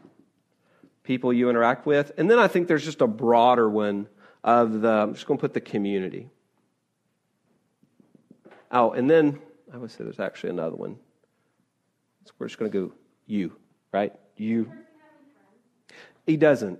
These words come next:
You guys are very lonely people. And the,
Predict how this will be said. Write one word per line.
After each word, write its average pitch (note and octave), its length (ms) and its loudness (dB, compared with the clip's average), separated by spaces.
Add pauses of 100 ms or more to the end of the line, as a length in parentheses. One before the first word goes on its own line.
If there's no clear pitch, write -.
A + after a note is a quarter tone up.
(140)
You A#2+ 260 0
guys C3 340 2
are A2+ 60 -2
very A2+ 420 0
lonely G2+ 460 -4
people. F2 460 -10 (1900)
And D3+ 160 4
the, D3+ 120 2